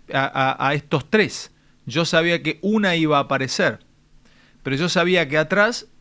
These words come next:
no tenía goles adentro, porque lo tenía a Samuel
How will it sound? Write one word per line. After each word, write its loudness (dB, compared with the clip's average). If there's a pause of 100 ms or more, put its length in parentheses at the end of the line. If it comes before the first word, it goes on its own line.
(160)
no 0
tenía 0
goles 2
adentro, -2 (360)
porque -2
lo 0
tenía -2
a 2
Samuel 0